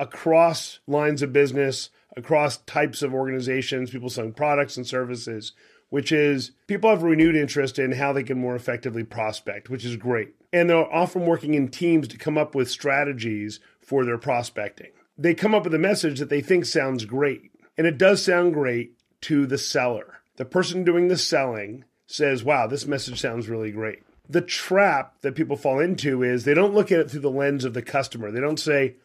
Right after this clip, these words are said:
"So if you were the recipient, how would you respond to this email? If you were the recipient, would you feel like someone's just trying to sell you something? Or would you feel like someone's trying to see if there's something they can solve for you and seeking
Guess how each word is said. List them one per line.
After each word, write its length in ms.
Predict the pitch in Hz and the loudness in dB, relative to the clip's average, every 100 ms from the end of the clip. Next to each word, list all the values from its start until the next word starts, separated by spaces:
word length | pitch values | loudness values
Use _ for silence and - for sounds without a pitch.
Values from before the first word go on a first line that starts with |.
| _ | _
"So 160 | - 151 | -2 0
if 100 | 127 | 0
you 100 | 196 | 0
were 80 | |
the 120 | 202 151 | 2 2
recipient, 760 | 131 - 170 127 107 104 113 _ | 0 -2 -2 -4 -8 -10 -18 _
how 200 | - 156 | -6 0
would 180 | 160 123 | 0 0
you 80 | 147 | 0
respond 540 | 143 117 - 127 123 | -2 -4 -4 -4 -2
to 60 | 113 | -4
this 200 | 113 117 | -6 -6
email? 420 | 127 117 - - _ _ _ _ | -4 -4 -8 -18 _ _ _ _
If 200 | - 123 | -10 -4
you 120 | 156 | 2
were 80 | 196 | 2
the 100 | 170 | 2
recipient, 880 | 139 127 - 208 196 131 110 113 - _ _ _ _ | 0 -2 2 2 2 -4 -4 -10 -16 _ _ _ _
would 160 | 156 147 | -2 0
you 100 | 165 | -2
feel 220 | 170 196 | 0 2
like 200 | 175 143 | 2 2
someone's 280 | 165 156 127 | 0 0 -2
just 140 | 131 | -4
trying 140 | 151 | -4
to 60 | 123 | -2
sell 280 | - 156 165 | 0 2 2
you 120 | 147 | 2
something? 600 | 117 107 107 - - 135 _ _ _ _ | -2 -4 -6 -12 -16 -20 _ _ _ _
Or 80 | 131 | -8
would 120 | 147 | -4
you 60 | 160 | -2
feel 220 | - 190 | 2 2
like 140 | 180 | 2
someone's 400 | - 165 165 151 | 2 0 2 0
trying 180 | - 147 | 0 -2
to 80 | 135 | -2
see 520 | - 147 143 135 120 _ _ - | -4 -2 0 0 -4 _ _ -8
if 100 | 139 | -4
there's 160 | 147 | -2
something 220 | 165 151 135 | 0 0 -2
they 100 | 131 | -4
can 160 | 123 | -6
solve 400 | 113 147 151 170 | -4 -2 0 0
for 140 | 147 120 | -2 -4
you 260 | 117 120 | -2 0
and 160 | 123 120 | -2 -2
seeking 560 | 147 127 135 131 123 | -4 -2 -2 -2 -4